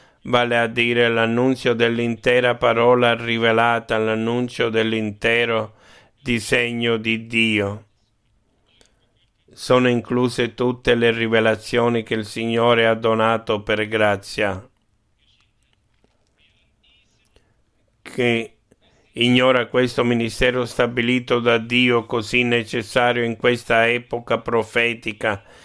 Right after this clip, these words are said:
Ignora Dio e ciò che Dio fa. Secondo la parola deve essere classificato nella categoria dei figli disobbedienti e ribelli,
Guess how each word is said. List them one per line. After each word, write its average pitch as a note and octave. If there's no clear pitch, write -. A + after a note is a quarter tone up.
Ignora A#2+
Dio A#2+
e A2+
ciò B2
che A2+
Dio A#2+
fa. G#2+
Secondo A#2
la A2+
parola A#2
deve A2+
essere B2
classificato A2+
nella A#2
categoria A#2
dei A2+
figli B2
disobbedienti A#2
e A#2+
ribelli, A2+